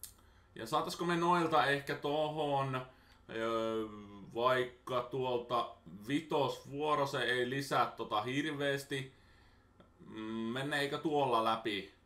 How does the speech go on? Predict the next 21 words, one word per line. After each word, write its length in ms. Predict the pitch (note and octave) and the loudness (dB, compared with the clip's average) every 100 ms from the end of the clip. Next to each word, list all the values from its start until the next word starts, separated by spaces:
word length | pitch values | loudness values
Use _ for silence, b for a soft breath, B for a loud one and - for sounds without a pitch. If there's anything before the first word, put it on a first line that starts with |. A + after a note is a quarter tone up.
| _ | _
Katoppa 540 | - - F#3+ - D#3+ | 2 10 10 10 6
näin. 320 | C3+ A#2+ G#2+ - - b b | 6 6 4 0 -8 b b
Tuskinpa 540 | G3 A#3+ - A3 G#3+ | -2 -2 -2 0 0
kukaan 360 | G3+ F#3+ F#3+ F3+ | 0 4 6 8
väittää, 380 | E3+ E3 - D3+ | 6 4 2 0
että 160 | C#3+ | 2
Islanders 520 | C#3 C#3+ C#3 C3+ B2 C3+ | 6 6 6 0 -4 -2
hävisi 280 | B2 B2 | 0 0
tässä 220 | A#2 A2+ A#2 | -2 -6 -4
kaupassa. 500 | A#2+ A2 A2 - - | -2 0 -2 -6 -6
Kaupat 480 | D#3 D#3 C3 - | -4 -2 -2 -4
tuli. 460 | - A#2+ A#2 G#2 - b b b | -4 -2 0 0 -2 b b b
Noniin, 520 | - - B3 G3+ A#2+ - b b | -8 -2 0 2 0 -2 b b
me 140 | C#3 G#3 | -2 2
saatiin 400 | B3 A#3+ G#3+ G3+ | 8 8 6 0
pienellä 380 | A3+ A3+ F#3+ F3+ | 2 4 6 6
potent-, 600 | F#3+ F#3+ G#3 - - D3 | 6 4 2 2 -6 0
ää, 180 | D#3 | 2
eliittipotentiaalilla 1040 | D3 G3 G3 F3+ F3 F3 C#3 D#3 D3 C#3 C3 | 4 2 2 0 0 0 0 0 2 2 2
oleva 240 | B2+ B2+ | 2 2
laituri. 640 | D3+ G3+ G#3+ G#3 F#3+ F#3+ | 2 2 2 0 2 0